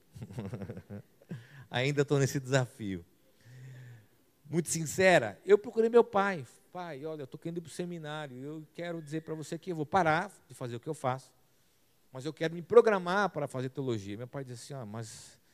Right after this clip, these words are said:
você só precisa perguntar o que Deus quer de você. Você não precisa me avisar.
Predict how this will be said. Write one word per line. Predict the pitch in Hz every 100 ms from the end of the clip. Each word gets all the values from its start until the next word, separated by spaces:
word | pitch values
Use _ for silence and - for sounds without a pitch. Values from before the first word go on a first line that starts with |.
| _ _ 120
você | 120 110 - 170 175
só | 151 - - -
precisa | 160 - 165 139 - 160 165 165 180 - _ _
perguntar | - 160 156 151 135 131 127 -
o | 131
que | -
Deus | 143 151 220 -
quer | 120
de | 98
você. | - 90 - - - _ _ _ _ _ _ _
Você | 170
não | 160
precisa | 180 165
me |
avisar. | 147 117 104 95